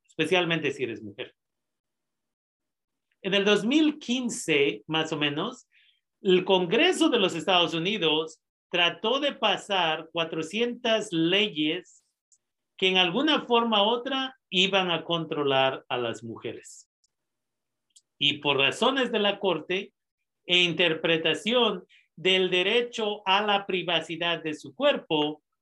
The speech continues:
no pasaron la mayoría de esas,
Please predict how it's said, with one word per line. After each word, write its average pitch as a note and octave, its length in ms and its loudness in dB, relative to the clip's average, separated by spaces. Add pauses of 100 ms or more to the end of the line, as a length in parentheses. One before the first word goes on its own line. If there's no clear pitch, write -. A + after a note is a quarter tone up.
(880)
no D3 380 -2
pasaron C3+ 460 -4
la B2 80 -6
mayoría A#2+ 360 -4
de A2+ 100 -8
esas, - 360 -14